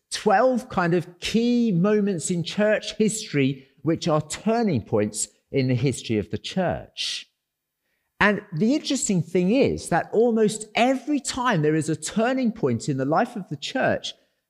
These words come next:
there it is precipitated by a crisis which becomes an opportunity for the church to reshape itself.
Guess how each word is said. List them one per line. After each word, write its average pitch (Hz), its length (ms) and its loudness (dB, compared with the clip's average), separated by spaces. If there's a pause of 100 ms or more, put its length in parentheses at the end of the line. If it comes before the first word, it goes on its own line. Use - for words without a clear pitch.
there 185 440 2
it 185 140 2
is 180 140 0
precipitated 185 1120 -2
by 165 340 0
a 165 180 2
crisis 170 1000 -2
which 160 220 -4
becomes 214 640 -2
an 160 180 -6
opportunity 170 1080 -2 (200)
for - 80 -8
the 139 80 -4
church - 640 -2 (240)
to 127 140 -2
reshape 120 680 -2 (240)
itself. - 840 -6